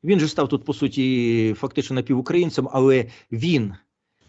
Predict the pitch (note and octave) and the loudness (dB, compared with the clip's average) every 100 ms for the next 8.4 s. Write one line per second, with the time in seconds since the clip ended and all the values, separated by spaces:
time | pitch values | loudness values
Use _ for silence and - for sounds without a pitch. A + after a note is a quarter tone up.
0 | - D3+ F3+ F3 D3 A#2 B2+ - C#3 A#2 | -4 0 0 0 0 0 -2 -4 -6 -6
1 | B2 - B2+ A#2+ B2 B2 A#2 C3 B2+ A#2+ | -8 -6 -6 -4 -4 -4 -4 -4 -2 0
2 | G#2+ G#2+ A#2+ A2 - A2 A2 B2+ D3+ - | 0 0 -2 -4 -2 -4 -2 -2 -2 -4
3 | C#4+ A3+ G3+ A2 A#2+ G#2+ G2 - A2 G#2+ | -2 -2 -2 -2 -2 0 -2 -2 -4 -4
4 | A#2 G#2+ C3+ C3 G2 A2 F#2 - A2 - | -6 -6 -2 -2 -2 -4 -6 -8 -14 -20
5 | _ A3+ D#4 D#4+ C#4 B3 B3 A3+ G#3 E3 | _ -2 2 4 2 -2 0 0 0 0
6 | B2+ - A2 C3+ A3 D#3 - _ _ - | -2 -4 -2 -2 -2 -4 -10 _ _ -6
7 | C4+ B3 G3 G3+ E3 D3+ - D#3 D3+ A#2 | -2 0 2 2 0 -2 -2 -2 -2 -4
8 | - F2 - | -6 -8 -10